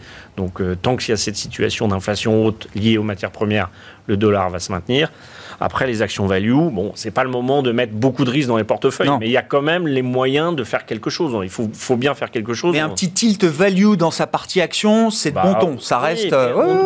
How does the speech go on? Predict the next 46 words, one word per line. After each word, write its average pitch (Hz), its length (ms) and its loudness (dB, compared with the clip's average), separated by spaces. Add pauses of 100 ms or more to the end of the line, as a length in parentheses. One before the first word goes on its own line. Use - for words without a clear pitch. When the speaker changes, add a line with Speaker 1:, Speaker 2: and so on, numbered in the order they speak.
Speaker 1:
on - 20 2
Speaker 2:
ouais. 165 60 2
Speaker 1:
n'arrivera 170 300 2
jamais 175 200 -2
à 175 80 2
voir 156 160 -2
le 156 80 -4
point 160 220 -4
bas. 165 340 2
Après, 151 360 0
on 117 140 -2
peut 110 140 -10
toujours 113 300 -8
partir 117 340 -6
sur - 100 -10
un 98 60 -4
scénario 98 420 -4
Armageddon 95 640 -4
pendant 92 240 -4
quinze 123 240 -2
ans, 127 100 0
mais 95 260 -4
là, 123 340 4
euh, 95 260 -2
à 87 40 -8
ce - 100 -14
moment-là, 101 320 0
on, 113 100 -4 (240)
on 110 100 -4
met 104 140 -2
tout 104 160 -10
en 98 80 -6
cash, 160 240 -4
mais 107 60 -2
le 104 100 -2
cash 143 220 -2
se 120 60 -4
déprécie 104 440 -4
de 127 60 -10
sept 117 200 -2
à 110 40 2
huit 107 120 -2
pour 98 160 -6
cent 117 140 -4
par 104 160 2
an 87 120 -4